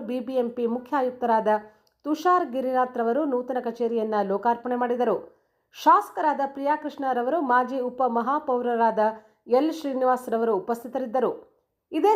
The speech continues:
ಸಂದರ್ಭದಲ್ಲಿ ಡಿ ಕೆ ಶಿವಕುಮಾರ್ ರವರು ಮಾತನಾಡಿ, ಗ್ಯಾರಂಟಿ ಯೋಜನೆಗಳು ದುರ್ಬಲರಿಗೆ ಆರ್ಥಿಕವಾಗಿ ಶಕ್ತಿ ತುಂಬಿದೆ. ಗ್ಯಾರಂಟಿ ಯೋಜನೆಗಳ ಸಮಿತಿಯನ್ನು ರಾಜ್ಯ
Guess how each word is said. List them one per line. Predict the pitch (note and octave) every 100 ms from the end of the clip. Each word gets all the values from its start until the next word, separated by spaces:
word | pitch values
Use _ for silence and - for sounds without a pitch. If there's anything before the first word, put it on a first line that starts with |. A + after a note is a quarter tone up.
| G4
ಸಂದರ್ಭದಲ್ಲಿ | E4+ D#4 D4 C#4+ D4+ C#4
ಡಿ | D4+ D4+
ಕೆ | D#4
ಶಿವಕುಮಾರ್ | D4+ C4+ C4+ B3+
ರವರು | B3+ C#4 C4
ಮಾತನಾಡಿ, | B3+ B3+ A#3+ B3 D4+ A#3+
ಗ್ಯಾರಂಟಿ | B3 B3+ B3 B3
ಯೋಜನೆಗಳು | A#3 A#3 A#3 D4+ B3
ದುರ್ಬಲರಿಗೆ | A#3 A3 B3 A3+ G#3 A3+ - A3
ಆರ್ಥಿಕವಾಗಿ | B3 - - A3+ A3+ G#3 G#3
ಶಕ್ತಿ | F#3+ A#3+
ತುಂಬಿದೆ. | C4 B3+ B3 F3 - _ _ _ _ _ _ -
ಗ್ಯಾರಂಟಿ | B3+ F4 G#4 G#4+ G#4+
ಯೋಜನೆಗಳ | F4+ D4 D#4+ D4 D4
ಸಮಿತಿಯನ್ನು | C#4+ D4 C#4+ C#4+ F4 C#4
ರಾಜ್ಯ | C#4